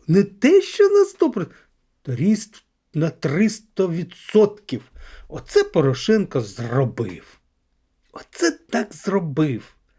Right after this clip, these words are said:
Ну, красава! І один Іуда красава, і інший Іуда красава.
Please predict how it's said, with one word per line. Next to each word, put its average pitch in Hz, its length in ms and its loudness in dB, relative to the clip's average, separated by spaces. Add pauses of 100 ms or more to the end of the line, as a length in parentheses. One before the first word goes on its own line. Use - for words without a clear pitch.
(480)
Ну, 139 120 -12
красава! 147 680 -4 (840)
І 131 120 -4
один 185 320 0
Іуда 208 380 -2
красава, 180 720 -10
і 151 180 -2
інший 127 420 -6
Іуда 104 360 -12
красава. - 640 -18